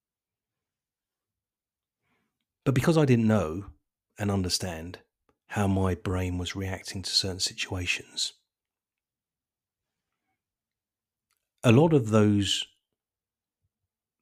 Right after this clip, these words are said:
those components, friends,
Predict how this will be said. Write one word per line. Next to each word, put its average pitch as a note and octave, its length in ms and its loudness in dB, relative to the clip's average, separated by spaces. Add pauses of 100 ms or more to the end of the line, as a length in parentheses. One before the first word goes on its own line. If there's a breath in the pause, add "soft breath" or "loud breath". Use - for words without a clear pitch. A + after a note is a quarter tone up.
those A2+ 440 4
components, G2 800 -2 (180)
friends, G2 840 -4